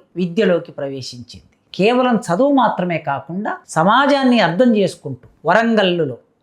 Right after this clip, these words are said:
ఆమె జననం వరంగల్. మనిషి జీవితాన్ని స్థలకాలాలు నిర్ణయిస్తాయి అంటారు. వరంగల్లులో పుట్టడం, ఆ స్థలంలో పుట్టడం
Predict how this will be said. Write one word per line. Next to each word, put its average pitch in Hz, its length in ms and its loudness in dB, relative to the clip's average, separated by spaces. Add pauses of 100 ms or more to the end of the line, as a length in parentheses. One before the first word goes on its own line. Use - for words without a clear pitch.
(100)
ఆమె 156 240 -2
జననం 180 540 -2 (420)
వరంగల్. 139 480 -6 (220)
మనిషి 247 340 2
జీవితాన్ని 240 720 0
స్థలకాలాలు 214 840 0
నిర్ణయిస్తాయి 190 640 -4
అంటారు. - 680 -14
వరంగల్లులో 185 560 2
పుట్టడం, 185 640 -4 (240)
ఆ 185 120 4
స్థలంలో 311 460 2
పుట్టడం 202 520 -4